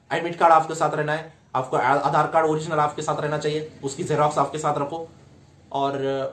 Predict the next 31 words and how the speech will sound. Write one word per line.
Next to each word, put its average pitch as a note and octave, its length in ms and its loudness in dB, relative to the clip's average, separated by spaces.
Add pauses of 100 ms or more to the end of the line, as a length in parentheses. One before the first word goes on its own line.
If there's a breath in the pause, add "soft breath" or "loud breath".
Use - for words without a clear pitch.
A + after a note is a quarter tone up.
बस - 180 -10 (480)
इतना B2+ 220 -2
आपके D3+ 260 0
साथ C#3+ 300 2
रखना C#3 320 -4
है D3 140 0
आपको, C3+ 300 -2 (320)
okay। D#3 180 -4 (1200)
Pen A3 340 6 (120)
और E3+ 180 6
water D#3 220 4
bottle, B2 300 -2 (280)
ठीक F#3+ 120 0
है, F#3+ 100 2
कुछ G3+ 220 -2
centers F#3+ 420 2
अलाउड D#3+ 340 0
करती D#3 300 -2
है F#3+ 120 2
इसको F#3 240 -2
अंदर, F#3 560 -2 (200)
कुछ F#3 140 -6
centers F#3+ 400 -4
नहीं D3+ 220 -4
करती, A#2 340 -6 (260 soft breath)
लेकिन G3 320 0 (280)
अपने D#3+ 240 -2
को F3 120 0
लेके D3 240 0
जाना E3 220 4
है F3 80 0